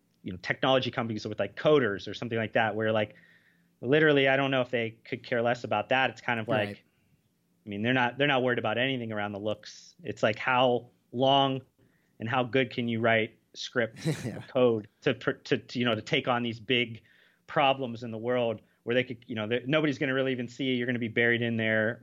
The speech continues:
Speaker 1: uh, you know, with your headphones on, your hoodie, uh, up, and you're not even gonna be worried. So I don't know. I mean, I think it probably depends a lot on, you know, the type of company, like, the type of job. The ty-, there's a lot of those types of
Speaker 2: A lot
Speaker 1: things.
Speaker 2: of
Speaker 1: But I mean,
Speaker 2: factors.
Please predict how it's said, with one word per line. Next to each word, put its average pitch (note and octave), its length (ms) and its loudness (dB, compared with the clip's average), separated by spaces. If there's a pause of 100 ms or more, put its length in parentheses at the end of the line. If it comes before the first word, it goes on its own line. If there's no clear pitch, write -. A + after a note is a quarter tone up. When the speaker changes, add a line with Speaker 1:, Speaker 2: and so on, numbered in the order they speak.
Speaker 1:
uh, A#2+ 580 -6
you A#2+ 120 -4
know, G#2 120 4
with A2 220 2
your A2 80 4
headphones A#2 440 2
on, G#2+ 200 4
your G#2 100 -2
hoodie, A2+ 460 0 (100)
uh, A#2+ 40 -4
up, B2 580 -2
and G#2+ 120 4
you're G#2+ 120 2
not A2+ 100 4
even A2 140 2
gonna G#2+ 100 0
be G#2+ 60 0
worried. G#2+ 420 2 (140)
So C3+ 120 2
I C#3 60 4
don't C#3+ 140 4
know. C#3+ 80 4
I C3 40 4
mean, C#3 160 2
I D3 80 4
think E3 160 0
it D3+ 120 -2 (340)
probably G3 260 2
depends E3 360 -4
a C#3 40 -6
lot B2+ 240 0
on, A2+ 240 -4 (920)
you C#3 80 -6
know, B2 80 -2
the A#2 80 -4
type D#3 340 -2
of - 140 -8
company, C#3+ 720 -4 (220)
like, G#2 220 -12
the A#2 80 -6
type C3+ 260 -4
of A#2 160 -12
job. A#2 600 2
The A#2 40 -10
ty-, - 220 -2
there's G3+ 220 0
a - 20 -2
lot F3 220 4
of E3+ 60 2
those D#3+ 200 -4
types C#3+ 200 -2
of C3+ 60 -10
Speaker 2:
A F3+ 40 -6
lot F3 80 2
Speaker 1:
things. - 20 2
Speaker 2:
of D#3 60 -2
Speaker 1:
But E3 120 2
I F3 60 2
mean, E3 160 -2
Speaker 2:
factors. - 80 -16